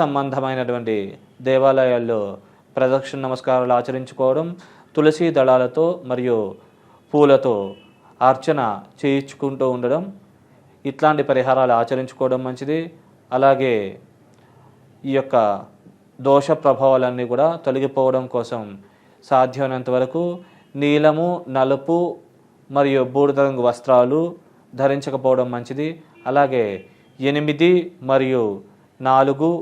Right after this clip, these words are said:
ఈ యొక్క సంఖ్యలు అంతగా కలిసి రావండి. కాబట్టి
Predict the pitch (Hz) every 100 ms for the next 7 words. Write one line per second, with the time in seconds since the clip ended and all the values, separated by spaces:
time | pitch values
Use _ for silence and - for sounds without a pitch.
0 | - _ _ _ - 135 131 131 113 98
1 | 95 - 139 135 156 135 110 98 - -
2 | 123 123 135 127 113 104 - - 139 139
3 | 135 139 123 120 135 175 180 - - 127
4 | 123 127 131